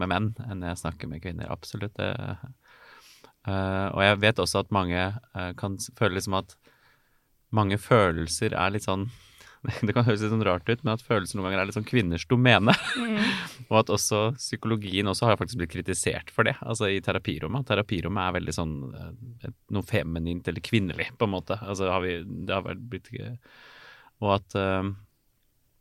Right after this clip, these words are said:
Speaker 1: så jeg tenker at, eh, det er viktig også å kunne ha en å snakke med som man i hvert fall kan relatere seg til og ha litt sånn samme språk med, da. Egentlig som kan møte deg på en god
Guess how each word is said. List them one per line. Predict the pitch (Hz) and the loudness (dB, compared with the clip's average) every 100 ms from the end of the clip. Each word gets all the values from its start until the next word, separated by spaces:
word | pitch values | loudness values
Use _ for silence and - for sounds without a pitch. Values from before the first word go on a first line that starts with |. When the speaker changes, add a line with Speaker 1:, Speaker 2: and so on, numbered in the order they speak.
| _ - - | _ -18 -8
Speaker 1:
så | - 101 | -2 2
jeg | |
tenker | 123 98 92 98 | 2 2 0 -2
at, | - 98 | -2 -2
eh, | 92 92 92 92 90 87 | 0 0 -2 -2 -4 -4
det | 92 98 | -4 -4
er | |
viktig | 117 - 92 | -4 -4 -2
også | 78 - 98 87 | -2 -2 -2 -2
å | 90 - | -2 -4
kunne | 95 92 | -2 0
ha | 90 92 _ _ _ 90 | 0 -2 _ _ _ -6
en | 90 | -6
å | 95 | -4
snakke | 92 - | -6 -4
med | 85 85 | -6 -4
som | 95 87 | -4 -4
man | 85 | -4
i | |
hvert | 82 87 | -4 -6
fall | 85 | -4
kan | 85 | -4
relatere | 82 80 92 76 | -4 -2 -2 -2
seg | 80 | -6
til | 82 | -4
og | 80 | -4
ha | 85 | -4
litt | 87 | -4
sånn | 85 | -4
samme | 90 73 - | -4 -4 -6
språk | - - - - | -4 -6 -6 -6
med, | 131 | -4
da. | 196 - | -6 -8
Egentlig | 104 101 104 | -10 -8 -8
som | 104 101 | -8 -6
kan | 95 | -6
møte | 82 | -8
deg | - - | -10 -10
på | 80 | -10
en | |
god | 85 | -10